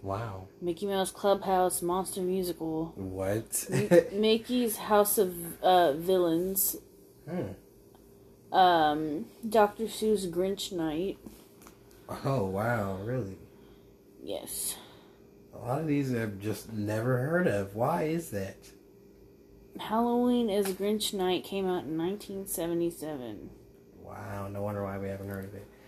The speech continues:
Speaker 1: Maybe some of our, uh, nineteen seventy folks who listen to the podcast to Smoke Pot know about that one. If you do,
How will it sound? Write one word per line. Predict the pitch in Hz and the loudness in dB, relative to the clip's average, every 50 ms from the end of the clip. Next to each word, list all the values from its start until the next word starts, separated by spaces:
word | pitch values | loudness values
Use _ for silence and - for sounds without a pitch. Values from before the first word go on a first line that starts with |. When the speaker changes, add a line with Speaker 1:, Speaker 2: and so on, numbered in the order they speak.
| - - - - | -20 -20 -12 -6
Speaker 1:
Maybe | 107 117 127 131 147 156 | -2 0 2 2 2 0
some | 143 - 165 143 143 | 0 0 0 2 2
of | 143 135 127 127 | 2 2 4 6
our, | 123 120 117 113 110 107 104 104 101 101 101 - | 6 6 6 4 4 4 4 4 4 2 0 0
uh, | 95 101 101 101 98 101 98 98 98 95 - - - - - - - - - - | 0 0 0 0 0 -2 -2 -4 -4 -6 -8 -12 -20 -20 -20 -20 -20 -20 -14 -6
nineteen | 117 117 117 113 110 107 - - 117 113 110 110 101 | -2 0 0 0 0 -2 -2 0 0 2 2 0 0
seventy | - - 113 117 127 139 135 113 107 101 | 0 2 4 4 4 4 2 0 -2 -2
folks | - - 104 104 104 101 - - | -2 0 2 2 2 2 0 -4
who | - 107 104 | -4 -2 -2
listen | 104 101 101 - - - | 0 -2 -2 -4 -8 -8
to | 101 | -8
the | 98 | -6
podcast | 95 104 101 98 95 - - 95 92 90 - | -2 0 0 0 0 0 -2 -4 -4 -6 -8
to | - 101 | -8 -10
Smoke | - - 117 110 98 92 95 - | -10 -8 -6 -6 -6 -6 -8 -8
Pot | - 101 95 95 85 101 | -8 -8 -6 -6 -8 -8
know | 104 98 | -8 -6
about | 95 95 95 98 - | -6 -6 -8 -8 -8
that | 95 98 95 | -10 -10 -10
one. | 95 92 92 98 | -10 -12 -14 -16
If | 101 - - | -16 -18 -18
you | 107 | -18
do, | 110 104 107 117 117 113 101 | -14 -12 -8 -6 -6 -6 -6